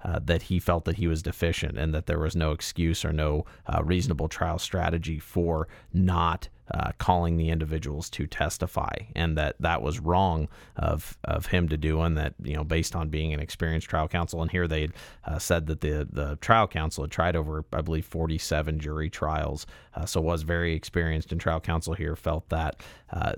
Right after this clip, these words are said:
his actions were not a reasonable strategic decision and that that should not have happened. Uh, anyway,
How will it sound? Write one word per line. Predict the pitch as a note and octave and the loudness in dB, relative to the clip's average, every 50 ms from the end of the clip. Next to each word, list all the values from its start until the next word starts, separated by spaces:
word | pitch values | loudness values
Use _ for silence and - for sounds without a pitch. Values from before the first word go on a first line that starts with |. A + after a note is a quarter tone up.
| - | -4
his | - - E2+ E2+ | -4 -4 -2 0
actions | E2 - - - - F2+ - | -2 -2 -2 0 -2 -2 0
were | D#2+ E2 | 2 2
not | E2+ E2+ E2 D#2+ E2+ E2+ | 4 4 4 4 4 2
a | D#2+ | 2
reasonable | D2+ D#2+ D#2+ D#2+ F#2 E2+ D2+ D#2+ E2 | 2 0 0 0 0 0 -2 -2 -4
strategic | - - - E2+ - - F2+ D#2 - D2 - | -6 -6 -10 -6 -4 -4 -4 -4 -4 -6 -4
decision | - F2 - - C#3 D3 B2 B2 B2 A2+ G2+ - - - - - - | -4 -4 0 2 2 4 6 6 6 6 4 2 -2 -10 -20 -10 -4
and | - D#2+ D#2+ D#2+ | -2 0 0 2
that | D#2+ D#2 D2 - - | 0 0 -2 -2 0
that | - D#2+ D#2 - | 0 0 0 0
should | - - - F2+ E2 | 0 0 2 2 4
not | E2 D#2 D2+ | 2 2 0
have | D2+ - | -2 0
happened. | - F2 E2+ E2+ - - - - - - - - - - - - | 0 2 2 2 0 -2 -6 -6 -8 -12 -16 -20 -20 -20 -16 -10
Uh, | - - - - | -10 -8 -2 2
anyway, | - A#2+ C3+ A#2+ F2+ D#2+ E2+ E2+ D#2+ | 4 6 6 6 6 4 4 2 0